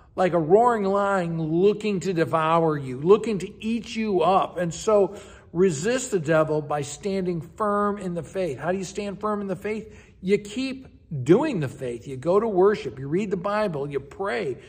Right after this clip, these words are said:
You, you fellowship with other Christians. It goes on to say that,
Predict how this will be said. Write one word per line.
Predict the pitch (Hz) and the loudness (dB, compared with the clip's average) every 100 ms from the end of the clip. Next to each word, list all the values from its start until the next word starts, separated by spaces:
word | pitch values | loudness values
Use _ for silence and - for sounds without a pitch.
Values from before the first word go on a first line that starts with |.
| - - | -20 -12
You, | - 175 | -2 -2
you | 175 180 175 - | 0 -6 -6 -8
fellowship | - 226 254 202 185 | 0 2 2 0 0
with | 180 180 | 0 0
other | 190 180 | 0 -2
Christians. | - 196 180 135 113 - - _ _ - | 0 -2 -2 -10 -14 -18 -20 _ _ -10
It | 156 | 0
goes | 190 180 | 2 2
on | 202 202 | 2 0
to | 190 | -4
say | - 165 131 - - - _ _ _ _ _ - - - - - | -4 -2 -4 -10 -20 -20 _ _ _ _ _ -20 -20 -20 -20 -8
that, | 156 175 175 - - | 2 2 2 -4 -20